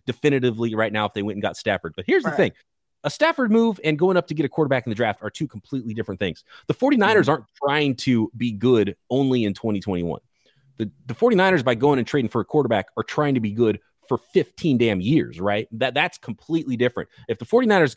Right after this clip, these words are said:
Speaker 1: are good with Tr-, with Trey Lance for a long time, that absolutely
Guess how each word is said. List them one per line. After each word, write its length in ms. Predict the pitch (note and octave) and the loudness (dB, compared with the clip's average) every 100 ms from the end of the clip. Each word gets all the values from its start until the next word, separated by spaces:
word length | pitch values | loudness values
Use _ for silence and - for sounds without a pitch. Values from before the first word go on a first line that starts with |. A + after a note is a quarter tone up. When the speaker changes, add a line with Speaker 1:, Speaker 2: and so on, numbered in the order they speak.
| - | 0
Speaker 1:
are 200 | A#2+ G2 | 0 0
good 500 | G2 B2+ E3 C3+ - _ _ - | 0 4 4 2 -2 _ _ -6
with 180 | A2+ - | -4 -4
Tr-, 160 | - - | -10 -4
with 200 | B2 A2 | -2 -2
Trey 240 | - F#3+ | 2 4
Lance 260 | F3 F#3 F3+ | 4 2 0
for 140 | - | -2
a 60 | A2 | 0
long 240 | G#2 D#3 - | 2 2 2
time, 360 | F#3 E3 F3 - _ _ _ A2 | 2 2 0 -6 _ _ _ -6
that 320 | B2 D#3 F#3+ _ _ | -2 -2 -4 _ _
absolutely 680 | - C#3+ C#3+ - B2 C#3 A#2+ | -4 -4 -4 -4 0 0 0